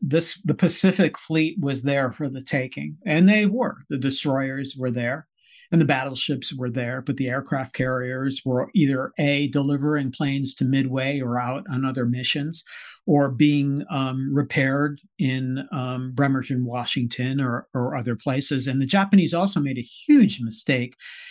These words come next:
in the fact that they did not attack the oil refineries in Pearl Harbor. That would have been the third wave of the Japanese attack. So they, they missed their opportunity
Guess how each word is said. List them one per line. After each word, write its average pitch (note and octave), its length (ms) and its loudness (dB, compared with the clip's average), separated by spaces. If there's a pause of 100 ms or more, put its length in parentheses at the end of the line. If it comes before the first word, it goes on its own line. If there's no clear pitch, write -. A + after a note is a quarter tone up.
in D3 100 2
the D3 60 2
fact D3 320 -2
that - 140 0
they C3 160 -2
did B2 260 0
not C#3+ 440 0
attack C3+ 480 -4 (160)
the C#3+ 140 4
oil C#3 340 0
refineries B2+ 880 -6 (400)
in C3+ 360 2
Pearl C3 240 2
Harbor. B2+ 460 -2
That D#3 260 0
would C#3+ 160 0
have B2 140 -4
been C3+ 200 2
the B2 120 -6 (120)
third D3+ 420 4
wave B2 520 -6 (260)
of C3 240 0
the B2+ 100 -4
Japanese B2+ 640 -2
attack. A#2+ 520 -6
So D3 220 0
they, F3 180 2
they F3+ 220 2
missed F#3 320 4
their C#3 180 -2
opportunity C3+ 920 0